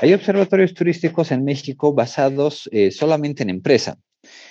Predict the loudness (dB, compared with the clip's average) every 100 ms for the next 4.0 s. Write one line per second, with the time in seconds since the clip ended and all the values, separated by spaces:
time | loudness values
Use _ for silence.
0 | _ -6 -4 -2 -2 2 4 4 0 0
1 | -2 -2 2 2 2 0 0 0 0 _
2 | -10 -4 -4 -2 -2 0 2 2 0 0
3 | -2 -2 0 0 0 0 0 0 -2 -4